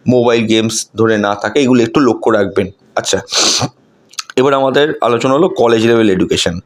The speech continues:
তার আগে বলে দেবো মায়ের অবস্থা, মায়ের কন্ডিশন একুশ তারিখের পর থেকে কিছুটা বেটার হতে থাকবে। যখন আপনার মঙ্গল বক্রি হয়ে, আম,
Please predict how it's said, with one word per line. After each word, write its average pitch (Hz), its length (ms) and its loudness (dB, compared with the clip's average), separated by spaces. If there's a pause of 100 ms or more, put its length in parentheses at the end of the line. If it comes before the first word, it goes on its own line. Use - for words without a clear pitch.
তার 127 140 0
আগে 139 140 2
বলে 127 220 2
দেবো 135 200 2
মায়ের 131 580 0 (100)
অবস্থা, 123 480 0
মায়ের 127 280 0
কন্ডিশন 120 460 0
একুশ - 300 -2
তারিখের 120 260 -2
পর 117 260 -4
থেকে 127 180 -2
কিছুটা 120 360 0
বেটার 110 380 0
হতে 101 240 -2
থাকবে। 107 340 -2 (400)
যখন 135 320 0
আপনার 135 300 -2 (320)
মঙ্গল 117 380 2
বক্রি 120 480 -2
হয়ে, 123 300 2 (520)
আম, 98 560 0